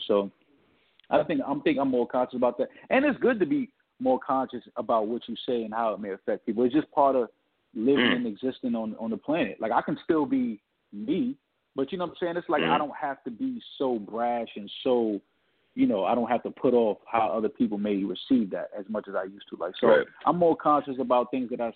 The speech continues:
Speaker 1: say, and I, I, I never, you know, even before this show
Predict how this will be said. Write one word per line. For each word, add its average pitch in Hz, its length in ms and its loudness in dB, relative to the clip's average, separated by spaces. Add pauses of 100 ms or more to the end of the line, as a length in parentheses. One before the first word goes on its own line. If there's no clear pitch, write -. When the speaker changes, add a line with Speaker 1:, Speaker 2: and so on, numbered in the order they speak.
Speaker 1:
say, 117 240 0
and 104 160 -10 (320)
I, 113 80 2
I, 113 240 -2 (160)
I - 20 4
never, 160 400 4 (140)
you 180 100 -10
know, 147 180 -2
even 175 220 -6
before 139 460 0 (180)
this 117 160 -4 (120)
show 139 220 2